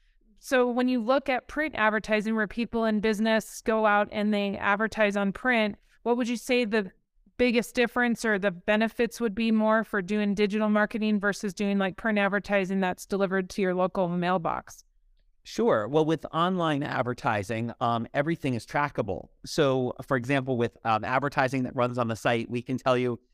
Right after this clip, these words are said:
Speaker 2: how many times that ad was seen, how many times that ad was clicked on by one of our readers.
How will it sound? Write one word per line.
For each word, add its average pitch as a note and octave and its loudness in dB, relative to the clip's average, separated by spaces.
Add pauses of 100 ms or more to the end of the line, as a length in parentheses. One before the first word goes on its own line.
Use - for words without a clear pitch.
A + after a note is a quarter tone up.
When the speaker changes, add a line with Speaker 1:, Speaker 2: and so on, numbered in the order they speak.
(160)
Speaker 2:
how C#3+ 0
many D#3 0
times C#3 0
that B2 2
ad B2 2
was A2+ -2
seen, D#3 -4
how D3+ -4
many D3+ 0
times C3+ -2
that A2+ -2
ad A#2 0
was G#2 -4
clicked - -8
on C#3+ 2
by A#2+ 4
one A2+ -2
of G#2 -2
our G#2 2
readers. C3+ -2